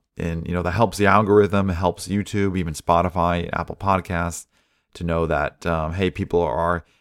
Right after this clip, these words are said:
giving this some attention, and it helps them to, to put that in front of, uh, uh, people's faces, so that just has more reach. And if you can even drop a review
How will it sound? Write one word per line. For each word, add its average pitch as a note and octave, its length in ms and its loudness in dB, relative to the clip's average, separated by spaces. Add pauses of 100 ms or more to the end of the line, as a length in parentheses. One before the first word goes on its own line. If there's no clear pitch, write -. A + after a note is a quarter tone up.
(120)
giving G#2 220 2
this G2 120 0
some E2+ 140 -4
attention, G2+ 640 -2
and E2 100 -2
it E2 40 -4
helps F2 320 -4
them D#2+ 320 -2
to, E2 420 -6 (460)
to - 100 -10
put G#2 200 -2
that F2+ 300 0
in E2+ 160 -6
front F2+ 200 -2
of, D#2 120 -4
uh, E2 160 0
uh, D#2 200 -2
people's - 320 -4
faces, C3 480 2
so - 120 -8
that F2 160 0
just - 200 -12
has F2 260 -2
more E2+ 240 -2
reach. G2 540 -4 (340)
And F#2+ 100 -2
if G2 60 -2
you G#2 80 0
can G#2 140 -4
even F#2+ 180 -2
drop F#2 300 2
a E2+ 40 -4
review G2 640 0